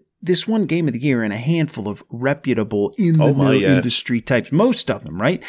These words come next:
Speaker 1: And does it live up to that? To me, I think yes and no. Yes, in that you're gonna be hard-pressed to find someone who just doesn't like it, right? Uh, no,
Speaker 2: Right.
Speaker 1: in that I think that if most players rank it out of ten,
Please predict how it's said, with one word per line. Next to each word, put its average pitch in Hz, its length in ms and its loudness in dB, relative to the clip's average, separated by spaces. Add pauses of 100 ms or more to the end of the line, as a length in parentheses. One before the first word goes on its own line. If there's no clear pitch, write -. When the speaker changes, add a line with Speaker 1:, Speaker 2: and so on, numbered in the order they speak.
(200)
Speaker 1:
And 151 100 0
does 180 200 2
it 202 100 -4
live 190 220 -2
up 175 120 -8
to 165 100 -4
that? 196 580 -4 (960)
To 143 180 2
me, 269 380 -2
I 196 120 -2
think 262 360 -2
yes 196 540 0 (480)
and 180 280 -2
no. 170 300 -4 (260)
Yes, 190 400 0
in 165 260 -4
that 170 120 -4
you're 135 160 -8
gonna 143 120 0
be 127 120 0
hard-pressed 123 500 0
to 113 40 -4
find 110 260 0
someone 107 280 0
who 107 180 -4 (100)
just - 260 -2
doesn't 104 260 -2
like 95 280 -8
it, - 140 -20 (360)
right? 107 280 -4
Uh, 113 160 -4 (200)
no, 185 440 2
Speaker 2:
Right. 160 80 0
Speaker 1:
in 147 120 2
that 127 160 2
I 127 100 2
think 156 260 -2
that 131 100 0
if 120 120 -2
most 160 320 0
players 156 440 -2
rank 135 220 0
it 127 100 0
out 107 160 0
of - 120 -14
ten, 214 460 -2